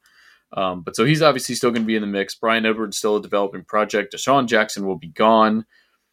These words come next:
Zay Jones draws a lot of pass interference, which is helpful, I guess. Um, and then hopefully Waller is healthy next year. Um,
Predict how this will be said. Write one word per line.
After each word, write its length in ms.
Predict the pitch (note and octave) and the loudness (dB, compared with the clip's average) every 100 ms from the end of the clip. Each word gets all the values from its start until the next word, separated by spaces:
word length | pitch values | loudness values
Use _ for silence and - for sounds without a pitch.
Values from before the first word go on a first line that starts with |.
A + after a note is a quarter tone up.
| _ _ _ - | _ _ _ -12
Zay 240 | F#2+ G#2 | 0 2
Jones 840 | G2+ G#2 G2+ G2 G2 F#2+ F2+ - - _ - | 4 2 4 2 0 -4 -6 -8 -12 _ 0
draws 240 | G2 F#2+ | 2 2
a 40 | F#2 | 4
lot 220 | F#2 F2 | 2 2
of 200 | F2 D#2 | -2 -2
pass 260 | F#2 F2+ F#2 | -2 -2 -2
interference, 640 | E2+ - F#2 F2+ E2+ - | -6 -4 -4 -4 -6 -10
which 180 | E2+ E2+ | -10 -12
is 100 | - | -4
helpful, 340 | F2+ E2+ F#2 | -6 -4 -6
I 80 | E2+ | -6
guess. 340 | F2 F2 - - _ _ _ _ _ - | -8 -10 -12 -18 _ _ _ _ _ -2
Um, 240 | G2 F#2 | 0 0
and 80 | F#2 | -4
then 80 | F#2 | 0
hopefully 340 | A#2+ A#2+ A2 | 0 4 2
Waller 440 | G2+ G2+ G#2 G2+ F#2 | 4 4 4 4 -2
is 120 | - | 0
healthy 300 | G2+ G2 F#2+ | 0 0 -4
next 300 | F#2 F2+ - | -4 -6 -4
year. 340 | F#2 F2+ - _ _ _ _ _ _ _ _ - | -2 -2 -8 _ _ _ _ _ _ _ _ -8
Um, 600 | - A#2 A2 G#2 G2+ F#2+ | 2 4 6 4 2 -6